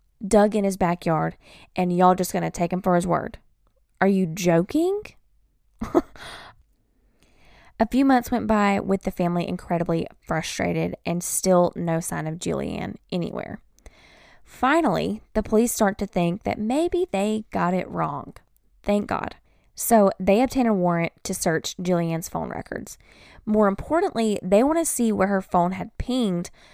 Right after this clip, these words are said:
from the day of her disappearance and the few days following. The first thing determined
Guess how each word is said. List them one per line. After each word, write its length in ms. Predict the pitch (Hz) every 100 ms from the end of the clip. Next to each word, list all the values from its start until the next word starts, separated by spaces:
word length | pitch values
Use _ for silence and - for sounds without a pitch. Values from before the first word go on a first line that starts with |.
| _
from 360 | _ 190 165 170 -
the 160 | 185
day 320 | 170 185 208
of 80 | 226
her 160 | - 175
disappearance 760 | 170 214 - 170 165 - - - -
and 200 | 175 170
the 80 |
few 220 | 170 175 170
days 220 | 165 160 -
following. 680 | - 170 160 - 65 - - _ _ _ _ _ - - -
The 100 | 202
first 280 | 247 311 -
thing 160 | 285
determined 540 | 247 214 226 208 202